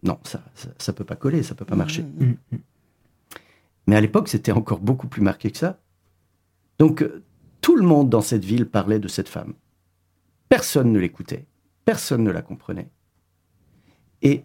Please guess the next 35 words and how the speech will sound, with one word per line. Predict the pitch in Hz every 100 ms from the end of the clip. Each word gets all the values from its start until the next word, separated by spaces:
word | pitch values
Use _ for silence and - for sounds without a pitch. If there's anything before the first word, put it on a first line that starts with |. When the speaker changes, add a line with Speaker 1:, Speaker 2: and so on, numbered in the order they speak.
| 139
Speaker 1:
et |
Jésus | 131 151 156 277 302
ne | 127 147
va | 131
pas | 131 - 202 -
mettre | 143 202 196 175
le | 156
doigt | 147 151
là-dessus | 139 131 214
pour | 202 156
lui | 139
dire, « | 131 180 262 262 _ -
Voilà, | 135 151 - _ _ -
ce | -
que | 160
tu | 160
fais, | - 170
c'est | -
pas | 120
bien. » | 131 214 - -
Il | 113
lui | 143
dit | 151
pas | 226
ça. | - 131 - _ - - _ _ 233
Il | 143
lui | 151
dit | 143 269
ce | -
qu'il, | 302 -
ce | -
qu'elle | - 170
fait, | -
effectivement. | 92 - - - 120 240 _ _ _ _ _ _ _ _ _ _ -
Mais | 147 151 151